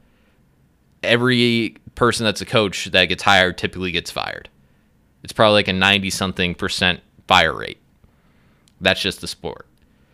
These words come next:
So me saying this isn't gonna work isn't really that bold. Um, now, if I say it's gonna be an abject disaster and that this will be over in three years or something, I don't think that's gonna happen. I think Matt Rhule will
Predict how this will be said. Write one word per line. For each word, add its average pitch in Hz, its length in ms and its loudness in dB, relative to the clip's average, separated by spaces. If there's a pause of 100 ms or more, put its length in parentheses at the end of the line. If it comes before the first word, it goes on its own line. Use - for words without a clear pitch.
(200)
So - 160 -6
me 120 160 0
saying 120 320 2
this 107 160 -2
isn't 101 220 -4
gonna 87 160 -2
work 110 480 0 (880)
isn't 123 260 0
really 107 240 0
that 85 220 0
bold. - 380 -12 (760)
Um, 87 560 -2 (1120)
now, 98 440 -2 (140)
if 110 120 -6
I 104 100 2
say 107 200 0
it's 95 120 -4
gonna 101 120 -4
be 92 80 -2
an 82 160 -4
abject 87 480 0
disaster 117 800 0 (580)
and 95 520 2 (2500)
that 104 220 2
this 101 200 -2
will 101 120 -4
be 92 400 -2
over 95 360 -2
in 87 100 -4
three 95 240 -6
years 95 260 -2
or 131 80 0
something, 131 400 -2
I 101 120 0
don't 95 120 -2
think 95 140 -4
that's 85 200 -2
gonna 82 120 -4
happen. 92 300 0
I 101 80 2
think 92 180 -4
Matt 87 220 2
Rhule 90 140 -4
will 87 120 -8